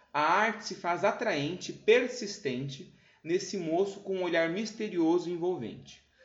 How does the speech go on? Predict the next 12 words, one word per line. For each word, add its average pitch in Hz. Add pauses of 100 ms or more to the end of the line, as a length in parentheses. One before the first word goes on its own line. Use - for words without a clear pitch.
(140)
Não 233
só 240
pela 214
arte 180
da 165
interpretação, 180 (720)
mas 135
por 143
viver 131
toda 180
essa 120
emoção. 113